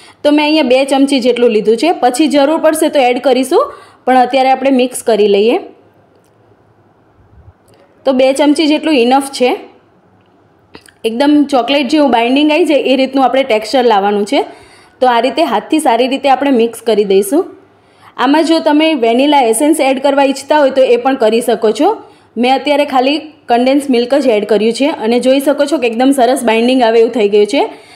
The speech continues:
હવે બધું જ સારી રીતે આપણે મિક્સ કરી લીધું છે. અને હવે આપણે બટર પેપર લેવાનું છે. જો મારી પાસે બટર પેપર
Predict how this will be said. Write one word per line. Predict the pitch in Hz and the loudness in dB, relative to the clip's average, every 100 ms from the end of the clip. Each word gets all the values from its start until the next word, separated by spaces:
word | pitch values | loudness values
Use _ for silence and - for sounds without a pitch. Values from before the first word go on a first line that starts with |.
| - 233 | -8 0
હવે | 247 233 | 0 2
બધું | 226 285 | 0 -2
જ | |
સારી | 285 254 240 262 | 0 0 0 -2
રીતે | 277 285 | -2 0
આપણે | 262 277 240 | 0 0 -2
મિક્સ | 247 - 226 | -4 -2 -2
કરી | 214 214 | 0 0
લીધું | 202 214 214 | 0 0 -2
છે. | 262 339 - - _ _ _ _ _ _ _ _ _ _ _ _ _ _ _ _ _ _ - - - | -2 -4 -6 -20 _ _ _ _ _ _ _ _ _ _ _ _ _ _ _ _ _ _ -20 -12 -2
અને | 277 294 | 0 2
હવે | 233 254 349 349 - _ 240 | 2 2 0 -2 -8 _ -2
આપણે | 269 | 0
બટર | 269 233 277 302 | 0 0 0 0
પેપર | 311 226 277 | -2 0 0
લેવાનું | 233 220 226 320 | 2 2 0 0
છે. | 415 262 | -2 0
જો | 269 226 214 | -2 0 -2
મારી | 220 | 0
પાસે | 285 302 311 | 0 0 0
બટર | 254 247 269 285 | 0 -2 -2 -2
પેપર | 294 | 2